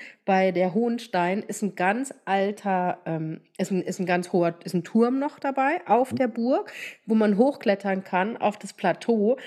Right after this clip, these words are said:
Speaker 1: und dann guckst du, das ist der absolute Oberhammer.
Speaker 2: Mhm.
Speaker 1: Ja, wir haben halt erst so richtig engen Kontakt seit Dezember. Herbst und Frühling, das ist eigentlich meine Wander-,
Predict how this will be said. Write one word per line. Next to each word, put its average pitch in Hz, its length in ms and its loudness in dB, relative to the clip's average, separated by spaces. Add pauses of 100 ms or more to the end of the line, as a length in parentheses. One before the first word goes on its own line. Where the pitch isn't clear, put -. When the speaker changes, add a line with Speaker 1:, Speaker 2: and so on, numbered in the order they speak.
(200)
Speaker 1:
und 214 160 2
dann 208 180 0
guckst - 460 -6
du, 233 400 -2 (880)
das 185 300 -6
ist - 160 -6
der 208 260 2 (240)
absolute 247 640 -4
Oberhammer. 208 680 -2 (380)
Speaker 2:
Mhm. 92 340 -4 (580)
Speaker 1:
Ja, 226 140 4
wir 240 120 4
haben 285 160 2
halt 269 140 0
erst - 220 -2
so 240 80 0
richtig 254 400 -2
engen 233 220 2
Kontakt 233 440 -2
seit 220 220 2
Dezember. 214 680 0 (260)
Herbst - 380 2
und 233 140 0
Frühling, 285 440 0
das 220 200 0
ist 220 160 -8
eigentlich 214 340 0
meine 226 340 0
Wander-, 294 580 0